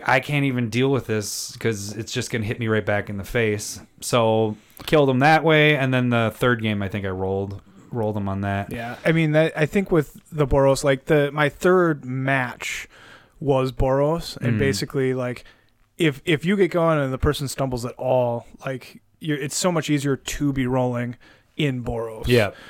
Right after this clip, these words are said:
Speaker 2: And so if anybody stumbles, you're, you're gonna, you're gonna roll 'em, I think.
Speaker 1: Yeah, and that's,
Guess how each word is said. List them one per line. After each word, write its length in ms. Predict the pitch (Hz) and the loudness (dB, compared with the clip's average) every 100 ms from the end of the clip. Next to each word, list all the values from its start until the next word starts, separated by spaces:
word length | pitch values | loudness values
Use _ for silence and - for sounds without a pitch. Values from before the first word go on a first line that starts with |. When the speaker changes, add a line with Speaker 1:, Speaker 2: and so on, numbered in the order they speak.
| - - | -18 -6
Speaker 2:
And 180 | 147 | -4
so 400 | - 131 131 131 - | -2 0 0 -2 -4
if 200 | 151 - | -6 -4
anybody 380 | 160 160 151 143 | -2 0 2 0
stumbles, 500 | - 139 127 120 131 | 0 0 0 -4 -2
you're, 240 | 135 135 | 0 0
you're 240 | 131 135 | 0 -2
gonna, 380 | 123 127 123 120 123 | -2 -2 -2 -4 -6
you're 160 | 127 | -4
gonna 200 | 127 120 | -2 -4
roll 240 | 117 120 117 | -4 -6 -6
'em, 100 | 117 | -8
I 60 | |
think. 360 | 113 123 120 - | -10 -12 -14 -6
Speaker 1:
Yeah, 240 | 127 127 123 | 4 6 6
and 100 | 139 | 6
that's, 360 | 143 - - | 4 2 -8